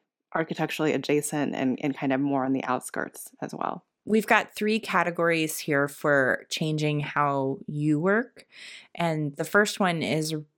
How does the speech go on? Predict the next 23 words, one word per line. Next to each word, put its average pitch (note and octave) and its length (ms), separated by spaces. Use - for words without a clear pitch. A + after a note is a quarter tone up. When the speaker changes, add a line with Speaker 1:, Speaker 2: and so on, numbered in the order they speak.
Speaker 2:
about C#3 380
changing D3 460
your A#2+ 140
focus. - 520
So D#3 400
it's - 240
essentially B3 520
about D#3 500
reevaluating F3 1120
what - 160
you're - 140
prioritizing - 920
and E3+ 180
then E3 140
making D#3+ 300
decisions D3+ 600
that D3+ 120
are C#3+ 80
in C3+ 120
alignment C3+ 480
with - 220
your - 80
goals. - 580